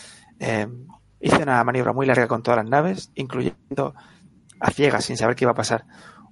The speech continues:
un cinco recto con centella, más auto, más afterburners, y le dejé una zona en la que más o menos estaba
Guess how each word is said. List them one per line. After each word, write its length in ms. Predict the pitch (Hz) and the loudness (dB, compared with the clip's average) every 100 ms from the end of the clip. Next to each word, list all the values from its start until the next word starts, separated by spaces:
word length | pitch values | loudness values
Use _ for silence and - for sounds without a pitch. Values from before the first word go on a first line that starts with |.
| - | -6
un 520 | 165 131 123 117 180 | -4 -2 -4 -10 -8
cinco 280 | - 143 131 | -2 0 0
recto 220 | 123 131 | 0 -2
con 120 | 123 | -4
centella, 480 | 113 117 135 120 - | -4 -2 0 0 -2
más 200 | 170 127 | -4 -4
auto, 580 | 127 127 117 123 117 - - | -2 -2 -2 -2 -4 -6 -6
más 520 | 117 117 110 - - | -4 -4 -6 -12 -10
afterburners, 800 | - - 131 135 - - - - _ - - - - - - - | -8 -4 0 0 0 -8 -12 -20 _ -20 -20 -20 -20 -20 -20 -8
y 260 | 139 135 | -4 0
le 100 | 131 | 2
dejé 200 | 127 123 | 2 2
una 120 | 143 | 0
zona 400 | 135 156 147 135 - - | 2 2 2 0 -6 -10
en 140 | 127 | -4
la 120 | 127 | -4
que 200 | 120 120 | -2 -6
más 220 | 117 120 131 | -4 -6 -4
o 40 | |
menos 220 | 131 123 | -4 -4
estaba 440 | 113 - 110 90 | -4 0 0 0